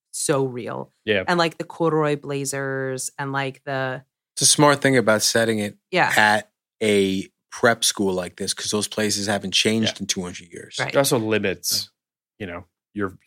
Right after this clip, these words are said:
Speaker 2: your visual
Speaker 3: Mm-hmm.
Speaker 2: contingency as well to a certain
Speaker 1: Right.
Speaker 2: extent.
Speaker 1: And I like that we, like, never saw Jane Weston's parents' house.
Speaker 2: Yeah,
Speaker 1: You
Speaker 2: I
Speaker 1: know,
Speaker 2: agree.
Speaker 1: she described it.
Speaker 3: Yeah.
Speaker 2: Mm-hmm.
Speaker 1: But, like, I'm so glad that it wasn't, like, a big center hall colonial. Like, it was just, that would have been so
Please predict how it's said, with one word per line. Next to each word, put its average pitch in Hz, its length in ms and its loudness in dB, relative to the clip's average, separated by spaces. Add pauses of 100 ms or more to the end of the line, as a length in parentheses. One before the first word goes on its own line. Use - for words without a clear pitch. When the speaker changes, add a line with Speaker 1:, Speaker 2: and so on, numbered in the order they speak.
Speaker 2:
your 90 80 -16
visual 92 600 -6
Speaker 3:
Mm-hmm. 113 120 -2
Speaker 2:
contingency 107 460 -2
as 85 120 -10
well - 120 -6
to - 100 -10
a 80 40 -12
certain - 220 -8
Speaker 1:
Right. 202 140 4
Speaker 2:
extent. - 140 0
Speaker 1:
And 240 100 2
I 262 100 4
like 277 300 -2
that - 80 -6
we, 156 120 -2
like, 143 240 -4
never 135 220 -2
saw 131 260 0
Jane 131 300 -8
Weston's 123 420 -8
parents' 117 460 -10
house. - 520 -12 (120)
Speaker 2:
Yeah, - 60 -14 (320)
Speaker 1:
You 107 60 2
Speaker 2:
I - 40 4
Speaker 1:
know, 147 40 2
Speaker 2:
agree. 147 120 2
Speaker 1:
she 175 100 0
described - 640 -2
it. 123 300 -8
Speaker 3:
Yeah. 165 200 2 (140)
Speaker 2:
Mm-hmm. 175 180 -2
Speaker 1:
But, 170 200 -4
like, 165 360 0 (400)
I'm 170 100 -4
so 190 240 0
glad 170 360 2
that 151 80 -2
it - 80 -6
wasn't, 147 260 -6
like, 151 160 -10
a - 40 -10
big 147 200 -8
center 151 340 -4
hall 139 240 -10
colonial. 139 460 -8
Like, 151 180 -6
it 151 120 -4
was 156 100 -10
just, - 300 -10
that 151 140 -2
would 156 100 -4
have 151 80 -6
been 147 160 -6
so 139 500 -4